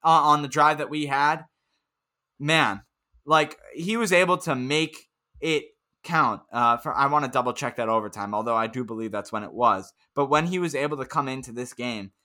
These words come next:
he made it count. Uh, and that's what, that's what inevitably helped us win the game. Um, so, yeah, John Ross had an, had an eight-yard play. That's maybe, oh, seventeen yards. Yep, I was, I knew I, I knew I had something. That was a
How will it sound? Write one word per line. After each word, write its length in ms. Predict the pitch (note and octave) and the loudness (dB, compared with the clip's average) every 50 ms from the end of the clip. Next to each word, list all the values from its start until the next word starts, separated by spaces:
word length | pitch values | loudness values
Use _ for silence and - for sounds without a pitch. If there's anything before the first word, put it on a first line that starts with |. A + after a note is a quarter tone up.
| _ _ _ | _ _ _
he 240 | _ D#3+ E3 E3 D#3 | _ -8 -6 -6 -4
made 240 | D3+ D3 D3 C#3 C3+ | -4 -2 -2 -2 -4
it 120 | A#2+ - | -6 -6
count. 360 | - C3+ B2 A2 G2 F2+ E2+ _ _ - | -6 -4 -2 -2 -4 -6 -10 _ _ -6
Uh, 260 | G#2+ G#2+ G#2+ G#2+ E2+ G#2+ | -4 -2 -2 -2 -4 -6
and 160 | A2+ A#2 A#2+ | -8 -6 -2
that's 240 | A#2+ B2 B2+ - C#3+ | -2 -2 -2 -2 -6
what, 180 | C#3+ C3+ - - _ | -6 -6 -6 -8 _
that's 240 | B2 B2+ C#3 - - | -6 -6 -6 -6 -6
what 260 | E3 D#3+ D#3+ - - - | -4 -4 -4 -6 -8 -10
inevitably 760 | C#3+ C#3+ C#3+ D3 D#3 E3 D#3+ D#3+ F3+ F3+ F#3 F3+ E3+ D#3+ D3 _ _ | -8 -6 -6 -6 -6 -8 -10 -10 -8 -8 -8 -10 -10 -14 -16 _ _
helped 260 | B2+ C3+ D3+ D#3+ E3+ | -4 -4 -4 -2 -4
us 140 | F#3+ F3 D3 | -8 -10 -8
win 160 | D3 D#3 F3 | -8 -8 -8
the 80 | F#3+ F#3 | -8 -8
game. 440 | D3+ D#3+ F#3 A3+ B3 G#3+ D#3 A2+ - _ _ _ | -6 -6 -6 -6 -6 -10 -14 -16 -18 _ _ _
Um, 500 | A2+ A#2 A#2 A#2+ A#2 A#2 A#2 A#2 A#2+ A#2+ _ _ _ _ _ _ _ _ _ _ _ _ _ _ _ _ _ _ - _ _ _ | -4 -2 0 0 0 -2 -4 -10 -14 -18 _ _ _ _ _ _ _ _ _ _ _ _ _ _ _ _ _ _ -20 _ _ _
so, 540 | - - - C3+ C3 B2+ B2+ B2+ B2+ B2 - _ _ _ _ | -18 -10 -6 -2 -2 0 0 -2 -4 -6 -10 _ _ _ _
yeah, 220 | C#3+ E3 E3 D3 C3+ | 0 2 2 2 2
John 280 | - E3 D#3 D#3+ D#3+ | 4 6 6 6 8
Ross 280 | E3 D#3+ D#3 D#3+ D3+ D#3 | 8 6 6 6 4 0
had 120 | D#3+ C#3+ | -4 -6
an, 260 | C#3 C3+ C3 A2+ A2+ _ _ _ _ _ _ _ _ _ _ | -6 -8 -8 -10 -12 _ _ _ _ _ _ _ _ _ _
had 180 | _ C#3+ C#3 C3+ | _ -6 -6 -4
an 120 | C3 A#2+ - _ _ _ | -4 -8 -10 _ _ _
eight-yard 540 | C3 C#3 C3+ - A#2+ A#2 A2 G#2+ G#2+ F2 - | -6 -6 -6 -6 -4 0 0 0 0 -2 -8
play. 260 | - G#2 F#2+ F#2 G2 | -8 -8 -8 -6 -8
That's 200 | G#2 B2+ - - | -10 -10 -12 -12
maybe, 140 | A2 G#2 G2+ - | -14 -14 -4 2
oh, 180 | E3 E3 C#3+ B2 | 4 4 4 4
seventeen 480 | - - F3+ E3 D#3 C#3+ - C3+ A#2+ | 4 2 2 2 2 -2 -6 -8 -6
yards. 260 | G#2+ G2+ G2 G2+ - | -6 -6 -6 -6 -2
Yep, 260 | D3+ F3+ F3+ - - - - | 0 0 0 0 -2 -4 0
I 100 | C#3 D3 | 2 2
was, 180 | D3+ D3 D3 - _ _ _ - _ - | 2 0 -4 -10 _ _ _ -20 _ -10
I 140 | D#5+ D#5 - | -10 -6 -4
knew 160 | E3+ D3 C3 | -4 -2 0
I, 220 | A2+ G#2 - - G3+ | -2 -2 -2 -4 -4
I 20 | |
knew 160 | G3+ F#3 D#3+ | -2 0 2
I 100 | C3+ B2 | 2 2
had 220 | B2 B2 A#2+ A2+ - | 2 0 -2 -2 -4
something. 260 | B2 A2+ A2+ C3 B2+ | -6 -6 -6 -4 -2
That 80 | B2 | -2
was 120 | A#2+ A2+ A2 | -2 -2 -2
a 220 | G#2+ G2 F#2 F#2+ | -4 -4 -4 -6